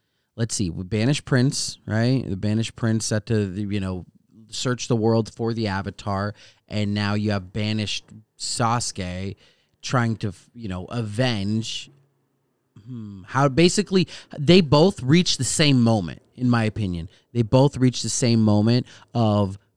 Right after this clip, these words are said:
Itachi, facing Itachi. I think that they both would reach that 'cause they're both driven. This is what the thing that they thought that they needed, they, they wanted.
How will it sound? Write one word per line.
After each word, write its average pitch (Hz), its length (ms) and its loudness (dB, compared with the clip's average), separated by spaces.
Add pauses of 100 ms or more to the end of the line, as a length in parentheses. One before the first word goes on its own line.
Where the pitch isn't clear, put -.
Itachi, 117 800 0
facing 120 440 -2
Itachi. 104 440 -4
I 110 60 -2
think 131 220 0
that 127 160 0
they 120 80 4
both 113 440 2
would 98 200 2
reach 107 260 0
that 95 180 -2
'cause 101 120 -6
they're 110 100 4
both 110 320 0
driven. 101 320 0
This 104 180 -4
is 101 120 -10
what 107 160 -2
the 110 100 0
thing 117 240 -4
that 107 140 -2
they 104 100 -4
thought 107 300 -4
that - 100 -8
they 107 140 -4
needed, 107 400 -2
they, 101 120 -4
they 107 200 -4
wanted. 107 440 0